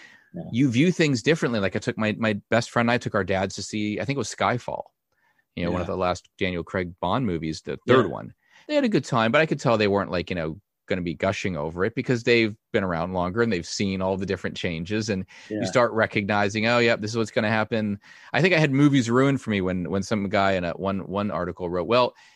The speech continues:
Speaker 2: anything you see on screen that's significant will probably play a part in the movie later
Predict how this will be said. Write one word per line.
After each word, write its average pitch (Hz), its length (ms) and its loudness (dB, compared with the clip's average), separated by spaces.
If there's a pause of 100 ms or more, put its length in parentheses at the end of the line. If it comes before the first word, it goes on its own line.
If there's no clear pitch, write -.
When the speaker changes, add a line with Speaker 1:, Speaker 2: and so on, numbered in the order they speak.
(100)
Speaker 2:
anything 185 320 2
you 151 80 2
see 147 220 2
on 120 160 2
screen 127 320 -2
that's 98 140 -2
significant 107 420 -2
will 98 100 0
probably 110 460 2
play 104 240 2
a 87 40 2
part 101 280 0
in 98 40 -2
the 92 60 -4
movie 98 220 -2
later 101 260 2